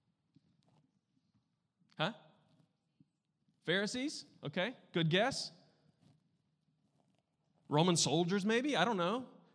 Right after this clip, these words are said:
Nero, that would be a good one. The devil.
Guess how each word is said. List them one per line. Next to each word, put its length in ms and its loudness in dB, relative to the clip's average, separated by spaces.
Nero, 640 4
that 140 2
would 120 0
be 100 4
a 40 4
good 160 0
one. 240 0
The 140 6
devil. 540 2